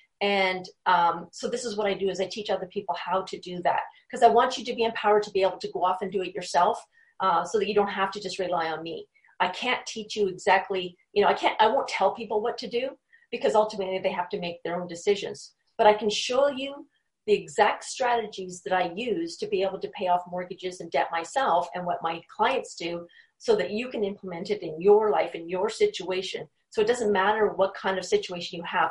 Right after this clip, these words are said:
'cause no two people are gonna have the same financial picture, right?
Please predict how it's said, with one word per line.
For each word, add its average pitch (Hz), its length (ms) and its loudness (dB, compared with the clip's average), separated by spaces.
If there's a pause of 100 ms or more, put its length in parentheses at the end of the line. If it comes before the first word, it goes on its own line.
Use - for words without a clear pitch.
'cause - 300 -8 (100)
no 202 240 2
two 190 220 -10
people 175 300 -12
are - 60 -4
gonna 170 180 -4
have 156 180 -4
the - 80 -12
same 143 360 -10 (160)
financial 160 520 -4
picture, - 300 -10
right? 208 300 -2